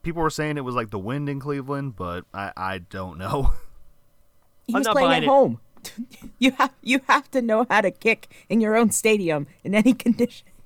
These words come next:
Speaker 1: Although I, I did laugh, um, because that Indy Minnesota game went pretty much all through overtime, <laughs> and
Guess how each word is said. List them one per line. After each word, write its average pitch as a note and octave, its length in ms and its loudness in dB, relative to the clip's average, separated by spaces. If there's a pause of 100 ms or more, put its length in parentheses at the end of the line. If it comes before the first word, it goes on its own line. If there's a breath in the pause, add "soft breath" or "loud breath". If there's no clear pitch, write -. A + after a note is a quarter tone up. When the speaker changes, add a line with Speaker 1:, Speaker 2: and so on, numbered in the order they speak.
(200)
Speaker 1:
Although C#3+ 200 4
I, D3+ 140 4 (500)
I C#3+ 200 2 (300)
did D3+ 200 -2
laugh, B2 540 2 (180)
um, G#2 460 -4
because C#3 520 -2
that A#2 180 0
Indy A#2+ 240 -6
Minnesota A2 400 -6
game G2+ 380 -8 (140)
went G#2 300 -8
pretty - 180 6
much G#2+ 200 -6 (100)
all A2+ 240 -2
through A2 320 -6
overtime, G2 580 -6 (420 loud breath)
<laughs> - 440 -14
and D3+ 160 -2